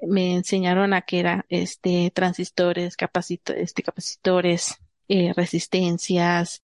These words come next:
C P U, el procesador, el disco duro, entre otros, ¿no? Pero también algo que, entre paréntesis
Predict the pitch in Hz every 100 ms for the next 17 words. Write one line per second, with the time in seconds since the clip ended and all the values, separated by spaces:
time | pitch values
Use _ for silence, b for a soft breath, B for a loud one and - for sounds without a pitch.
0 | - - 170 165 165 180 196 190 185 _
1 | - 196 180 180 147 - 175 - 165 175
2 | 170 165 165 165 165 170 - 165 170 180
3 | 170 165 165 175 - 165 165 165 165 -
4 | 208 226 _ _ 233 240 240 247 240 233
5 | 233 - 226 226 226 226 202 190 190 -
6 | 202 196 196 202 196 208 233 226 262